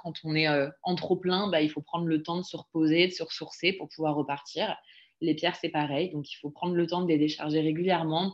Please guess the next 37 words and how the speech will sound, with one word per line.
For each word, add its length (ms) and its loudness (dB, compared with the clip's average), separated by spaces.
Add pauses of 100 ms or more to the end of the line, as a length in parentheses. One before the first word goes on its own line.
pour, 180 -4
euh, 40 -6 (280)
pour 140 -10
qu'elles 160 2
puissent 260 -8
évacuer 580 2
un 140 0
peu 140 -4
toutes 200 -12
ces 220 0
énergies 360 0
qu'elles 240 0
ont, 300 0
qu'elles 220 -6
ont 60 0
captées 360 -2
et 60 0
qu'elles 220 -6
ont 40 -2
canalisées 640 2 (320)
et 80 -2
qu'elles 180 2
puissent 180 -10
à 80 0
nouveau 320 0
fonctionner 440 -6
au 60 0
mieux. 380 -2 (500)
Donc, 160 -4
pour 140 2
les 100 4
purifier, 600 0
il 60 -2
y 40 2
a 60 2
plusieurs 460 0
méthodes. 640 0